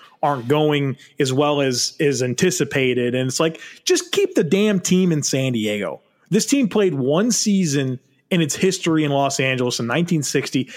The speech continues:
and then it played from nineteen sixty-one until, what, twenty seventeen or sixteen in San Diego. San Diego's a perfectly fine town. It deserves to have an N F L team,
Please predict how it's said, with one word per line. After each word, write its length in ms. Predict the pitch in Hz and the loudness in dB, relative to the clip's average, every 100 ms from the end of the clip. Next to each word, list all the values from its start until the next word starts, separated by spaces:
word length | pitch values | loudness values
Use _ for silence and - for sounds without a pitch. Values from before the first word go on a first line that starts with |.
| - | -6
and 160 | 143 139 | -2 0
then 80 | 143 | 0
it 140 | 143 | 0
played 180 | 143 131 | 0 0
from 180 | 117 117 | -2 -2
nineteen 440 | 143 254 302 285 | 0 0 0 0
sixty-one 720 | - 254 - 214 185 180 175 - - 139 | 0 -2 0 2 2 2 0 -4 -8 -8
until, 280 | - 143 | 0 0
what, 220 | 127 117 - | 0 -2 -2
twenty 480 | 170 226 220 180 - | 0 2 2 0 -4
seventeen 800 | - 202 196 196 180 196 202 160 | -2 0 2 0 2 2 2 0
or 160 | 123 - | -2 -2
sixteen 680 | - 202 - 185 170 151 - _ _ - | -2 -2 0 0 2 -2 -6 _ _ -2
in 160 | 180 175 | 0 2
San 320 | 175 170 156 | 0 0 2
Diego. 460 | 139 135 117 98 - _ - | 2 0 -2 -4 -10 _ -4
San 260 | - 226 | 0 2
Diego's 240 | 220 202 151 | 2 2 -2
a 40 | |
perfectly 440 | - 220 226 220 | -2 -2 0 -2
fine 480 | 170 - 180 196 185 | -4 -2 0 2 0
town. 260 | 170 170 165 | 0 0 0
It 60 | |
deserves 420 | 139 120 156 214 208 | -2 0 2 2 0
to 60 | |
have 220 | 185 202 | 0 2
an 100 | 185 | 2
N 100 | 170 | 2
F 140 | 170 170 | 0 0
L 120 | 156 | -2
team, 340 | 151 143 143 | -2 -2 -2